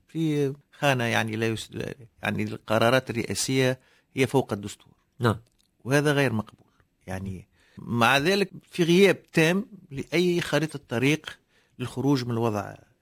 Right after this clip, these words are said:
Speaker 1: الأزمة هذه. حاليا رئيس الجمهورية يختزل كل السلطات، السلطة التشريعية، السلطة التنفيذية، و، آه، يريد كذلك أن يكتسح السلطة القضائية.
Speaker 2: طيب،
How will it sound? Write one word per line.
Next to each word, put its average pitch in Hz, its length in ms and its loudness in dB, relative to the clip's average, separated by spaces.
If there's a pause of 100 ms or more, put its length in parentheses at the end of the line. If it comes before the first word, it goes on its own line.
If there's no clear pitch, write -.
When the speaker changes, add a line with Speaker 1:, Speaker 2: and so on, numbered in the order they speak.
(120)
Speaker 1:
الأزمة 87 600 -14
هذه. 80 200 -16
حاليا 110 460 -2
رئيس 104 220 -2
الجمهورية 107 720 0 (540)
يختزل 120 460 -2
كل 170 240 0
السلطات، 117 520 -2 (880)
السلطة - 300 -16
التشريعية، 98 560 -4
السلطة - 260 -8
التنفيذية، 110 720 -2
و، 113 60 4 (1040)
آه، 85 460 2
يريد 120 600 2 (100)
كذلك 135 500 0
أن 120 260 -2 (720)
يكتسح - 640 -4 (360)
السلطة - 340 -8
القضائية. - 600 -18 (120)
Speaker 2:
طيب، 101 180 -2